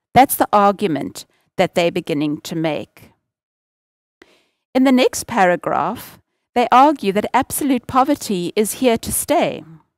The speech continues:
Absolute poverty is a condition of life so characterized by malnutrition,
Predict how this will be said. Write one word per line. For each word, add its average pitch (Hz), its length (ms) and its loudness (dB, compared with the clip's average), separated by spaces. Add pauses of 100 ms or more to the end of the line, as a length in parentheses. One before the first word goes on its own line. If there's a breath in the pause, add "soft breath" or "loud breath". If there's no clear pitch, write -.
(880 soft breath)
Absolute - 460 -2
poverty 269 520 2
is 185 100 2
a 170 60 -4
condition 226 560 0
of 202 120 0
life 175 280 0
so 294 360 2
characterized 196 840 0
by 170 120 0
malnutrition, 190 1000 -2